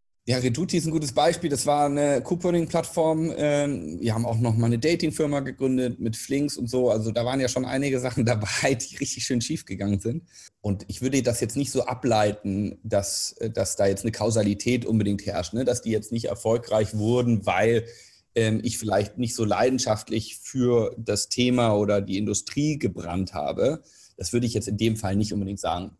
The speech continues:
Ähm, da waren andere Sachen dabei. Aber ich glaube,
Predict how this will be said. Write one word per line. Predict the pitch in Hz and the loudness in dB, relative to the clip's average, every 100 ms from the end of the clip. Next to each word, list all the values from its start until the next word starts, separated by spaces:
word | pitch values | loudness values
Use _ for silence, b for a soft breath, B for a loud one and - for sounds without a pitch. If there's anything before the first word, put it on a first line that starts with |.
| - | -10
Ähm, | 101 98 92 | -6 -6 -4
da | 98 | -4
waren | 95 95 | -2 -2
andere | 78 101 104 95 | -2 0 2 0
Sachen | 85 101 | -2 -4
dabei. | 92 87 90 - | -6 -2 2 2
Aber | 123 | 2
ich | 123 | 0
glaube, | 123 123 143 139 | 2 4 4 2